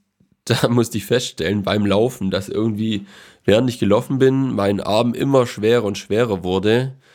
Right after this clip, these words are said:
äh, bis ich dann mal dran gedacht hab, dass ja der Schnee genauso wie auf dem, auf dem Montagedach einfach oben liegen bleibt, dass der auf meinem Schirm genauso liegen bleibt. <laughs> Und dann hab ich gedacht, ja, dann tu ich's mal einfach. Den Schirm nach vorne neigen und den ganzen Schnee runterschütteln und da kam eine halbe Lawine runter.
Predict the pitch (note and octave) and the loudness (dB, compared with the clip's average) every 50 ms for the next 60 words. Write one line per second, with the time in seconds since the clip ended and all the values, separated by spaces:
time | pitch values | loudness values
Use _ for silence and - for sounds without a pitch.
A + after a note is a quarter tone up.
0 | _ _ _ _ _ _ _ _ _ - F#2+ G2 G2 F#2 - - - G#2+ G2+ G#2 | _ _ _ _ _ _ _ _ _ 0 0 2 2 0 -2 0 0 0 2 2
1 | G2+ G2+ G2 G2 - G2+ G2+ G2+ G2 G2 G2 G2+ - - - A2 G2 - - G2 | 2 0 0 -2 -2 -2 0 0 0 0 -2 -4 -4 -4 -4 -4 -2 -2 -2 -2
2 | - - G2 F#2+ G2 G2 - - - F#2+ G2+ A2 A2+ A2 G2 F#2+ G2 G#2 G#2 - | 0 0 0 0 0 -2 -2 -2 0 2 2 4 4 2 2 2 2 2 0 -2
3 | G#2 F#2+ F2+ F#2+ F#2+ - - F#2 F#2+ F#2+ F#2+ - - _ _ - - F#2+ - - | -2 -2 -2 -2 -2 -2 -2 0 0 0 -2 -4 -10 _ _ -12 -10 -10 -2 -2
4 | F#2+ F#2 F#2 F#2 F#2 - - F2+ G2+ G#2 - F2+ F2+ G2 F#2+ G2 - - F#2+ G2 | 0 0 2 0 0 -2 -2 -2 0 0 -2 -2 0 0 -2 0 0 -4 -4 -4
5 | F#2 - - F#2 F2+ F2+ F#2 G2+ - G#2 F#2 F2+ F2 F#2 F#2+ - - - - - | -4 -4 -4 -2 0 0 2 2 0 0 2 2 2 2 0 -2 -6 -6 -6 -4
6 | G2 - - F2 E2+ E2 - - F2 F2+ - - - G#2+ G#2+ G#2 G2+ F2+ F2+ G#2 | -4 -2 0 0 0 0 0 -2 -4 -4 -4 -2 0 0 2 2 2 2 4 2
7 | A#2+ A#2 G2+ F2 E2+ F2 F#2 F#2+ F#2+ - F#2+ F#2+ G2+ A2+ - - - G#2+ - - | 2 0 -2 -4 -2 -2 -2 -2 -2 0 2 2 2 0 -2 -6 -8 -6 -2 -2
8 | A#2 A2 - - - - - - _ - F#2+ F#2 G#2+ G2 G#2 G2 G2 G2 G2+ G2 | -2 -2 -2 -10 -18 -20 -20 -10 _ -2 0 0 2 2 2 2 2 2 0 0
9 | G2 G2 - A#2+ G#2+ - - F#2 F2+ F2 - - F#2+ F#2+ G2 - F2 F#2 - - | 0 0 0 -2 -2 -2 -2 -4 -4 -4 -2 -2 -2 -2 -2 -2 -4 -4 -4 -8
10 | _ _ - - - - - - - - - - - _ _ - A2 G2 - - | _ _ -20 -20 -20 -20 -20 -20 -20 -20 -20 -20 -20 _ _ -2 -2 0 2 0
11 | C3+ C#3 C3+ B2+ A#2+ - - B2 B2+ B2+ A#2+ A#2 A#2 A#2 A#2+ B2 B2 A#2+ F2 - | 0 2 2 0 0 2 2 2 2 4 4 4 2 2 2 0 -2 -2 -2 -2
12 | A2 G#2 F#2+ A2 G2 G2+ G#2 G2+ G2+ G#2 G#2 G#2+ F#2+ - - G2+ G#2 G2+ A#2 B2+ | -4 -4 -4 -2 -2 -2 0 0 0 0 0 -4 -8 -4 0 0 2 2 2 2
13 | B2 A#2 - - - G2 G2 A2 A2 G#2+ G2 F#2 F#2 G2 G2 - G#2+ A2 A2 F#2+ | 0 0 0 -2 -4 -2 0 2 2 2 2 2 0 -2 -2 -2 -2 0 0 0
14 | F#2+ - - A2 A2+ A2+ F#2 F#2 F#2 F#2 F#2 G2 A2+ G#2+ F#2+ - E2+ F2+ F2+ F2+ | 0 0 -2 0 0 0 0 0 -2 -2 -2 0 0 0 0 0 0 0 2 2
15 | F#2+ G2 G#2+ A2+ | 2 2 2 0